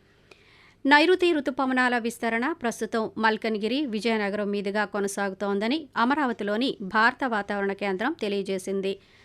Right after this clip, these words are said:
వచ్చే నాలుగు, ఐదు రోజుల్లో రుతుపవనాలు కోస్తా ఆంధ్ర, ఒడిశా, వాయువ్య బంగాళాఖాతం ప్రాంతాలకు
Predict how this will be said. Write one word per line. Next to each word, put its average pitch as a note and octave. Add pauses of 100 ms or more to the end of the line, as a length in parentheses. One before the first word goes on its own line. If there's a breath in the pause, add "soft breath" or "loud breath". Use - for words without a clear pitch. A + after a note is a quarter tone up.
(220 soft breath)
వచ్చే A3+
నాలుగు, A#3
ఐదు G#3+
రోజుల్లో G#3
రుతుపవనాలు G#3 (100)
కోస్తా A#3+ (100)
ఆంధ్ర, G#3 (100)
ఒడిశా, A3
వాయువ్య B3+
బంగాళాఖాతం G#3
ప్రాంతాలకు G3+